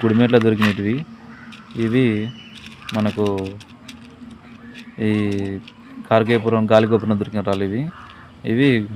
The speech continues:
గుడిమెట్ల దొరికినటివి. చూడండి, వీటికి వీటికి ఎంత డిఫరెన్స్ ఉన్నాయో చూడండి ఫ్రెండ్స్ ఒకసారి. ఎక్కువ గుడిమెట్ల దొరికిన రాళ్ళు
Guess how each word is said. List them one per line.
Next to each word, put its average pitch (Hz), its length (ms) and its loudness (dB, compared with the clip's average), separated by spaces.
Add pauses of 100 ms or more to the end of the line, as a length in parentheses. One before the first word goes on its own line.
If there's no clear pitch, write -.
(100)
గుడిమెట్ల 110 400 4
దొరికినటివి. 101 480 -2 (1000)
చూడండి, 123 340 2 (120)
వీటికి 113 360 2
వీటికి 107 240 -2
ఎంత 104 100 0 (100)
డిఫరెన్స్ 107 400 -2
ఉన్నాయో 107 240 0 (1600)
చూడండి 113 280 -4
ఫ్రెండ్స్ 107 260 -6
ఒకసారి. 107 320 -4 (1000)
ఎక్కువ - 180 -2 (160)
గుడిమెట్ల 123 360 2 (100)
దొరికిన 117 340 2
రాళ్ళు 117 180 2